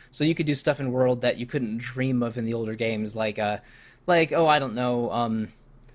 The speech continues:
uh, setting off a miniature avalanche with, by shooting some suspended stones and having them deal a lot of damage. You can, uh,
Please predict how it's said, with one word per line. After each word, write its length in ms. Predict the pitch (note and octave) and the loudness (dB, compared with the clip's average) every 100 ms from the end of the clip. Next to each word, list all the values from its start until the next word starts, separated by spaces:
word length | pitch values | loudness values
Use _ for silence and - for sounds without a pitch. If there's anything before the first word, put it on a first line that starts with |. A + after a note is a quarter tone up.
| - - - - - | -20 -20 -20 -20 -2
uh, 200 | C3+ C3 | 2 2
setting 400 | B2 - D#3 D#3 | 2 2 2 2
off 400 | B2 C3+ C3+ - | 2 2 2 -2
a 140 | C3 B2 | -2 0
miniature 460 | B2+ C3+ B2+ C#3 | 2 2 0 0
avalanche 680 | - A2+ B2+ B2+ B2+ B2+ - | 2 2 2 2 2 0 -2
with, 340 | B2+ - C#2+ | -8 -8 -6
by 220 | B2 B2 A#2+ | 0 2 2
shooting 720 | - - C3+ B2+ B2+ B2+ A#2 | -2 -2 2 2 2 2 -2
some 220 | - B2 | -4 -4
suspended 440 | B2+ - C3+ B2 | -4 -2 -2 -2
stones 440 | A2+ - B2 B2 A#2 | -2 0 2 0 -2
and 80 | A2 | -2
having 220 | B2 A#2+ | -2 0
them 180 | A#2+ A#2 | 0 0
deal 160 | B2 | 0
a 40 | A#2+ | 2
lot 180 | A#2+ A#2 | 2 0
of 80 | |
damage. 440 | A#2 A#2+ A#2+ A2+ A2+ | 0 0 0 -2 -2
You 120 | B2+ | -2
can, 240 | C3 C3 | 2 2
uh, 260 | A#2 B2 | 4 4